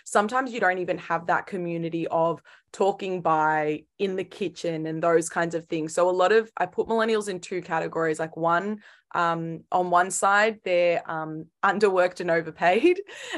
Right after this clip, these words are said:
And on the other side, they're overworked and underpaid. And there are some people that sit in the middle, but for those on either side, the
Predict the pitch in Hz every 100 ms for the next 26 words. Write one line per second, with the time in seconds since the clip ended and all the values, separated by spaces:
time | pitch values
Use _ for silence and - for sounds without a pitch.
0 | - 208 196 196 190 185 180 202 - 185
1 | 175 185 - 185 190 185 175 175 175 -
2 | 170 175 170 196 202 247 349 427 - -
3 | - 233 247 233 220 240 - 294 285 247
4 | 233 208 220 - 185 185 180 202 202 180
5 | 175 170 185 180 - 208 185 185 202 233
6 | 220 185 175 175 170 175 165 165 160 156
7 | -